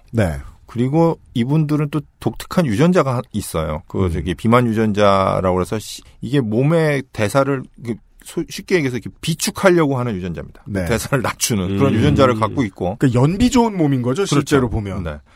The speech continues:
Speaker 1: 예.
Speaker 2: 게다가 여기 문화는 뚱뚱한 사람이 미인이래요.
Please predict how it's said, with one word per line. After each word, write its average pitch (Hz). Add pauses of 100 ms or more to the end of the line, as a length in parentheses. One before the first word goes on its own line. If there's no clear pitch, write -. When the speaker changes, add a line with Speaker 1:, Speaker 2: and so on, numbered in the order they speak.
Speaker 1:
예. 87
Speaker 2:
게다가 175 (340)
여기 151
문화는 165
뚱뚱한 208
사람이 165
미인이래요. 90